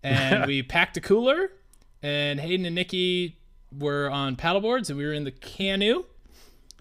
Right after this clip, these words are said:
Speaker 1: And we just, uh, cruised around, had some drinks. And yes, I was drinking this on the, uh, canoe trip. And it's really good. I've never, like, the, the world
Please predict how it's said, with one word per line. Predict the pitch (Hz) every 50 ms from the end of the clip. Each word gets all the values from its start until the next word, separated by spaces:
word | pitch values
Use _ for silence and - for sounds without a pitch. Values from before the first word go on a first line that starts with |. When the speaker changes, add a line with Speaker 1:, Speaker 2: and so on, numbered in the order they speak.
| - _ - -
Speaker 1:
And | - 147 143 143 143 143 143
we | 147
just, | 139 - 156 - - 156
uh, | 143 131 127
cruised | - - 185 190 190 180 180
around, | 170 170 175 190 233 269 277 254 - - - - -
had | - 170 185 -
some | - 170 135
drinks. | - 170 214 254 - -
And | 175 180
yes, | 247 277 - - -
I | - 175
was | 190 240 269 240 -
drinking | - 196 175 160 - 147
this | 147 185 - - - - - - - - - - - - - - - -
on | 156 165 185 202 208 214 220 220 226 226 233 233 233 233 220
the, | 220 233 233 233 233 233
uh, | 233 233 233 233 240 240 240 240 240 240 240 240 233 - _ -
canoe | - - 240 254 285 330 294 208
trip. | 131 - - - 120 107 _ - - - - - - - - - - - -
And | 175 202
it's | 233 226 -
really | 277 330 285
good. | 180 208 214 180 143 -
I've | 160 180 196 196 175 196
never, | 214 233 233 240 233
like, | 175 190 170 - -
the, | 202 202 180 170
the | 160 214 202 190 180 - - - - - - - - - - - - - - -
world | - 147 180 226 254 294 349 370 381 359 349